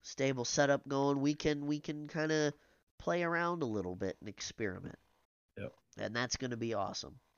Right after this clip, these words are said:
Speaker 2: Moving forward.
Speaker 1: Yep. And on that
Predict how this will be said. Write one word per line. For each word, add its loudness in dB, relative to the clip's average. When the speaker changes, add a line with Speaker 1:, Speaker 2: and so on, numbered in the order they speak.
Speaker 2:
Moving 2
forward. 4
Speaker 1:
Yep. -6
And 2
on 12
that 6